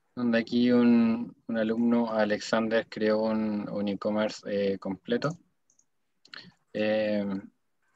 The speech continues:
para obviamente procesar todo lo que es el tema de los productos. Eh, tiene aquí el apartado de los filtros,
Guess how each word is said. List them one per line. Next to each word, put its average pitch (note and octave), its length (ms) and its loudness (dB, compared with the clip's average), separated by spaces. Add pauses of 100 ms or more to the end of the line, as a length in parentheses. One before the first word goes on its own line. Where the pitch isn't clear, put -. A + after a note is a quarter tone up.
(200)
para G#2 240 -4
obviamente G2+ 680 -4
procesar G2 500 -6
todo G2+ 160 -2
lo G2 100 -4
que G2 60 -6
es - 180 -14
el F#2+ 80 -14
tema G2 220 -6
de F#2+ 80 -2
los F#2 140 -4
productos. D3 920 -6
Eh, G2 480 -10
tiene G2 240 -10
aquí G2+ 280 -10
el G2 100 -8
apartado F#2+ 560 -6
de F#2+ 60 -2
los F#2 140 -6
filtros, C#3 840 -4